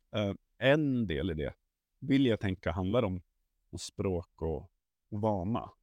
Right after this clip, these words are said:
Alltså när jag liksom fick min politiska skolning eller politiska uppvaknande i, i tonåren så fick jag ju de här begreppen, liksom. Klass och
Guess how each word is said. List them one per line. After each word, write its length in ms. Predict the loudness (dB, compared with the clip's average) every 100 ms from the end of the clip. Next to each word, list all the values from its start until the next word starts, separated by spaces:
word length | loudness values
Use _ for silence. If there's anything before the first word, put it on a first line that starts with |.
| _ -10
Alltså 200 | -2 2
när 100 | 6
jag 480 | 6 4 2 -4 -8 -12 -14 -12
liksom 420 | -4 -2 -2 -6 _ _ -20 _ _ _ _ _ _
fick 240 | -6 -6 -2
min 280 | 0 0 -2
politiska 680 | 0 2 2 2 -2 -4
skolning 460 | -2 2 2 0 0
eller 140 | -2
politiska 460 | 0 0 0 0 0
uppvaknande 680 | 2 2 2 2 -2 2 2
i, 220 | 2 -2 -8 -10
i 140 | 0
tonåren 460 | 2 4 4 2 2
så 100 | 0
fick 240 | 2 0 _
jag 180 | -2 0
ju 80 | 0
de 120 | -2
här 100 | -2
begreppen, 540 | 2 2 2 -2 -10 -10
liksom. 420 | -12 -12 -12 -12 -20 _ _ -2
Klass 580 | -2 -2 -10 -14 -12 -12
och 200 | -12